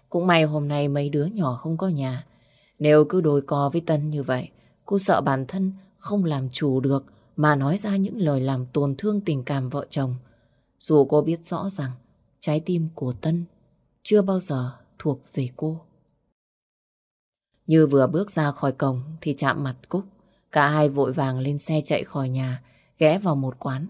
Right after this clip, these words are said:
cà phê. Như buồn bã nhìn Cúc. Chắc là em nghe hết tất cả rồi phải không? Thật ngại khi vạch lưng cho em xem vết sẹo nó như thế nào. Cúc ve vuốt bàn tay Như để trên bàn,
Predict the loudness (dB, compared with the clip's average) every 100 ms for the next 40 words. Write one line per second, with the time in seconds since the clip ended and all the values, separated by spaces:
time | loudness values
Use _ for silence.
0 | -8 -8 -6 -8 -10 -12 _ _ _ _
1 | _ 2 4 4 2 0 -4 -4 -6 -4
2 | -4 -4 -6 -10 -10 _ _ _ _ _
3 | _ _ _ _ _ _ _ _ _ _
4 | _ _ _ 0 2 2 0 -2 -2 -2
5 | -4 -6 -6 -6 -6 -6 -6 -10 -8 -10
6 | -8 -10 -10 _ _ _ _ _ _ 0
7 | 0 2 -2 -2 -2 -4 -2 -4 -2 -4
8 | -4 -6 -6 -4 -4 -4 -6 -8 _ _
9 | _ _ 0 2 2 -2 -2 -2 -2 -2
10 | -4 -4 -4 -4 -8 -14 _ _ _ _
11 | _ _ _ _ _ _ _ _ _ _
12 | 0 4 4 4 4 0 2 0 0 -2
13 | 0 0 0 0 -2 -4 -6 -4 -4 -4
14 | -6